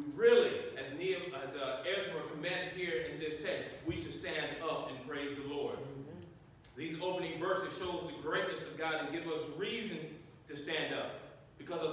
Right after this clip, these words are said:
Speaker 1: the worship of their people. We see how they were assembled, see their confessing their sins. And also, real worship is about not just those three key elements there, but real worship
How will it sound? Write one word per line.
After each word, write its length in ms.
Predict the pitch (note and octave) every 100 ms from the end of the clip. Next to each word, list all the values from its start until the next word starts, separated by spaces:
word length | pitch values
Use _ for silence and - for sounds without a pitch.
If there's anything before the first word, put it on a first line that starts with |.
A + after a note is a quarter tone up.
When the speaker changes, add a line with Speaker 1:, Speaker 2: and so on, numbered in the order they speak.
| C#3+
Speaker 1:
the 60 | D3
worship 420 | F#3 - E3 -
of 120 | -
their 140 | C3 - -
people. 260 | - - F#2 - - - - - -
We 80 | -
see 180 | - F3
how 200 | D#3 D3+
they 180 | D3 C#3
were 80 | B2+
assembled, 540 | - - D3+ - - - - - -
see 260 | - F3+ F3
their 180 | D3+
confessing 460 | D3 - D#3 - B2
their 140 | A#2+
sins. 400 | A#2+ - - - - - - - - - - - - -
And 100 | -
also, 580 | F#3+ G#3 - - - - - -
real 280 | F#3+ G#3 E3+
worship 400 | A3 - F#3+ F3+
is 140 | F3
about 760 | F3 F#3 F#3 F3+ - - - - - -
not 320 | G3+ G#3 -
just 320 | A3 A3+ -
those 380 | F3+ F3+ F3 - - - - - -
three 260 | F#3 F#3 F3+
key 240 | G3+ E3+
elements 420 | F3+ F#3 - - -
there, 200 | - - - - - - - - - - - - - - - - -
but 260 | D#3+ - E4+
real 480 | A3+ A#3+ - - -
worship 560 | - - - - -